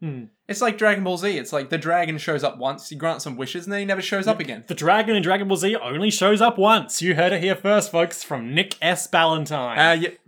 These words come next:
Speaker 2: what? <laughs>
Speaker 1: Yep.
Speaker 2: Sure. I mean, clearly my middle name would have to start with D, 'cause I was Dio all along.
Speaker 1: Oh, I thought you were doing an initial D thing. <laughs>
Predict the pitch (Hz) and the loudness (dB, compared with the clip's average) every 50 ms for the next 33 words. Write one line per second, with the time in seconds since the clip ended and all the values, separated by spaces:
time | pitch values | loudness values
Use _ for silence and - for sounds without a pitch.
0 | - _ _ - 143 135 156 208 285 277 202 - - - - 262 - - 123 147 | -20 _ _ -12 -2 4 6 6 6 4 0 -6 -8 -8 -10 -10 -6 -4 -4 -4
1 | 196 - - _ _ _ _ _ _ - - 156 131 113 - - _ _ _ _ | -4 -6 -10 _ _ _ _ _ _ 0 2 2 4 2 0 -4 _ _ _ _
2 | _ _ _ _ _ - 135 139 135 - - 202 202 180 160 143 131 127 127 117 | _ _ _ _ _ -8 -6 -6 -6 -2 2 4 4 6 6 4 2 2 2 0
3 | 123 131 131 123 120 113 113 113 131 135 123 120 120 127 127 - - _ - 139 | 0 0 -2 -2 -4 -4 -6 -6 -4 -4 -4 -6 -8 -10 -14 -16 -18 _ -8 -6
4 | - 147 123 123 - - - - 135 117 117 120 110 110 107 - 139 123 110 113 | -6 -4 -6 -6 -6 -8 -6 -4 -4 -4 -4 -6 -10 -12 -6 -4 -4 -4 -4 -4
5 | 113 - _ _ _ _ _ - - - - - - - - - - - - - | -8 -10 _ _ _ _ _ -18 -14 -12 -12 -10 -10 -10 -10 -10 -12 -12 -14 -14
6 | - - _ _ - - - - - - - - - - - - - - - - | -14 -14 _ _ -14 -12 -12 -14 -14 -12 -10 -12 -8 -8 -8 -8 -8 -10 -10 -8
7 | - - - - - - 156 147 139 135 135 - 165 156 135 135 135 143 135 135 | -8 -10 -10 -10 -6 -2 0 2 2 2 0 -2 -4 -6 -6 -6 -6 -6 -6 -6
8 | 131 131 127 135 143 143 - 143 131 117 117 127 127 135 127 - - 139 127 98 | -6 -6 -6 -6 -6 -6 -6 -6 -8 -6 -6 -6 -6 -6 -8 -10 -12 -12 -10 -10
9 | 127 123 - - | -10 -12 -14 -14